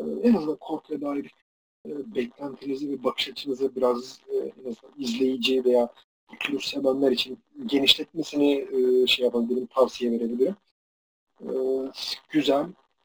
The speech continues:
e, ve etkileyici korku filmleri misal, e, çoğu zaman, e, insanların ufkunu açan, e, çeşitli açılardan ilham verebilen, e, güçlü ve, ve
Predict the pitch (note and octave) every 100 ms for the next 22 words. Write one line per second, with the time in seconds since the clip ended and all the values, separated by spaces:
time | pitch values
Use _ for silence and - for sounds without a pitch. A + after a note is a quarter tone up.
0 | - C3 C3 C3+ C3+ C3 B2+ - _ _
1 | _ B2 - - - - C#3 C#3+ B2+ D#3
2 | - D3 - - C#3 C3 C3 D3 F3 D#3
3 | - B2+ - C#3 D#3+ _ _ _ - -
4 | C3 B2+ C3 - - D3 C3+ C3+ C#3+ D3+
5 | D3+ - _ _ _ - - D3+ - -
6 | C#3 C#3 D3+ D3+ - C#3+ C3+ - C3+ C3+
7 | C3+ C3 C3 - C3+ C3+ C3+ C3+ C3+ C3+
8 | - - - - - G3 - - D3 -
9 | C3+ C3 C#3 C3+ - C3+ C3+ C3 C3 C3
10 | C3+ - _ _ _ _ _ - A3+ D4
11 | C#4+ A#3+ C4 - - F#3 D3 - _ _
12 | _ C#3+ C#3 C3+ C3 B2+ B2 _ - C#3
13 | D3+ E3 D#3+